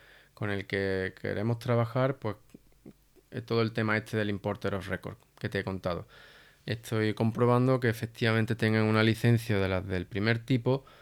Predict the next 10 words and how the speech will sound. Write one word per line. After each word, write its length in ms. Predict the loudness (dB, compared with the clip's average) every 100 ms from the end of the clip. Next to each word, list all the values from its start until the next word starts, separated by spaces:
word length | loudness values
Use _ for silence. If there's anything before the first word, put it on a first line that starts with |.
| -20 _ _
para 300 | 2 4 4
poder 300 | 2 4 4
vender 460 | 2 2 4 2 2
este 460 | -2 -4 -2 -2
producto 960 | -2 -2 -2 -4 -6 -4 -2 -2 -4 -6
de 200 | -6 -4
manera 300 | -2 0 2 4
legal 340 | 4 2 2
en 120 | -2
Japón 500 | -4 -4 0 2 0